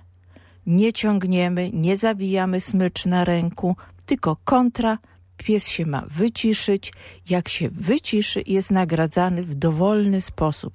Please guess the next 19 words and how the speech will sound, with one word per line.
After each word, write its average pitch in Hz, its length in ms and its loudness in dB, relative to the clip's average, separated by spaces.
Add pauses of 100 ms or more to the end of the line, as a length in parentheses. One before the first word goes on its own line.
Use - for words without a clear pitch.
Jest 180 200 -2
to 139 140 -4
cmoknięcie, 175 960 0 (380)
pogłaskanie 185 760 0
pod 165 220 -2
bródką, 160 540 -2 (340)
powiedzenie: 185 800 0 (100)
"Ale 156 440 -2
Azor 147 480 -2
dobry, - 420 -4 (180)
teraz 202 400 0
śliczny 160 600 -4
piesek", - 440 -4
to 294 100 -2
jest 320 140 -4
też - 220 0
pochwała. 139 640 0 (760)
Czyli 233 260 2
pamiętajmy, 240 720 2